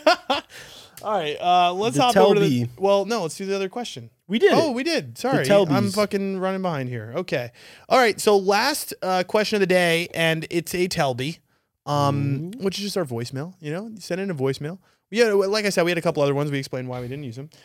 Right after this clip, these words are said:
Speaker 1: But anyways, um, this is anonymous. Um, she wants to be kept anonymous. I know the real name of this person, but 'cause
Speaker 2: How
Speaker 1: she
Speaker 2: do you
Speaker 1: wrote it. She wrote it.
Speaker 2: Oh.
Speaker 1: But she said, "Please keep this anonymous." I said, "Okay."
Speaker 2: Wait, how do you know the name, though?
Speaker 1: 'Cause she wrote it.
Speaker 2: She wrote the name, and then she
Speaker 1: She
Speaker 2: said
Speaker 1: wrote her name, and then she said, "Please be the, uh,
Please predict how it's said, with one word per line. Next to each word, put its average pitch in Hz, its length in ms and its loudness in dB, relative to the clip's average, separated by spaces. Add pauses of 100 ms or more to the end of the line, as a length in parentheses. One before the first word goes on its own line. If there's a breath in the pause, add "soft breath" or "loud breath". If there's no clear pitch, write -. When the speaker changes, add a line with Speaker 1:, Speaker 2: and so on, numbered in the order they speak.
(120)
Speaker 1:
But 240 80 -2
anyways, 208 300 -2
um, 185 260 2
this 214 140 -4
is 233 120 -4
anonymous. 220 760 -2 (240)
Um, 147 220 -8
she - 120 -10
wants 180 240 -6
to 175 60 -14
be 170 80 -8
kept 214 240 -6
anonymous. 127 400 -8
I 170 100 -4
know 185 120 -2
the 151 100 -2
real 175 180 0
name 135 200 -6
of 110 80 -8
this 110 120 -10
person, 139 400 -8 (560)
but 135 420 -6 (260)
'cause 147 120 -4
Speaker 2:
How 160 60 0
Speaker 1:
she 170 40 0
Speaker 2:
do - 40 0
you - 60 0
Speaker 1:
wrote - 100 -4
it. - 120 -16
She - 120 -12
wrote 95 200 -14
it. - 80 -20 (200)
Speaker 2:
Oh. 120 200 -4
Speaker 1:
But 156 120 -6
she 156 80 -8
said, 143 180 -2
"Please 170 240 -8
keep - 160 -8
this 131 140 -12
anonymous." 101 480 -18 (320)
I 175 40 -16
said, 226 120 -4
"Okay." 277 240 -6 (340)
Speaker 2:
Wait, 135 160 -4
how 139 160 -4
do 139 60 -2
you 147 80 0
know 143 120 2
the 127 120 -2
name, 156 280 -2
though? 104 220 -8 (380)
Speaker 1:
'Cause 160 140 -4
she 165 80 -2
wrote 190 160 2
it. 143 100 -8 (140)
Speaker 2:
She - 240 -4
wrote 196 240 4
the 175 100 0
name, 170 240 4
and 170 100 4
then 151 140 4
she 170 160 -2
Speaker 1:
She 156 80 -2
Speaker 2:
said 196 80 6
Speaker 1:
wrote 233 140 8
her 240 100 6
name, 240 300 2
and 226 100 2
then 208 80 0
she 190 80 -8
said, 190 240 2
"Please 196 220 2
be 190 100 2
the, 170 120 4
uh, 156 380 -12